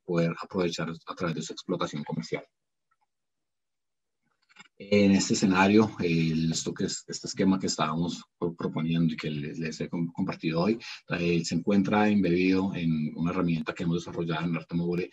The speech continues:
y nos permite llevar a cabo esa gestión y esa, ese inventariado del portafolio de propiedad intelectual, así como sabemos cuántos activos tangibles, cuántos computadores, cuántas, cuántos carros tenemos en la organización.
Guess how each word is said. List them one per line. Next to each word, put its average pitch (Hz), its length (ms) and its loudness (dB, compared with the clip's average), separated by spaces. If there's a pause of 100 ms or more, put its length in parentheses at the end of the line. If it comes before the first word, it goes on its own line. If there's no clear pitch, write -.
(260)
y 95 80 0
nos 90 160 -2
permite 98 520 2
llevar 87 240 2
a 85 60 -4
cabo 92 320 0
esa 92 180 -2
gestión 90 540 -4
y 90 80 -4
esa, 92 340 -2 (480)
ese 92 200 0
inventariado 95 880 2
del - 160 -2
portafolio 85 480 -4
de 85 40 -8
propiedad 98 280 0
intelectual, 95 640 -2
así - 220 -12
como 92 280 -4
sabemos 82 600 -2 (280)
cuántos 101 320 2
activos 90 340 -4
tangibles, 92 420 -2
cuántos 85 220 -4
computadores, 85 600 -4
cuántas, 85 800 -4
cuántos 82 320 -6
carros 92 300 -4
tenemos 82 240 0
en 90 80 -2
la 90 60 -6
organización. 98 520 0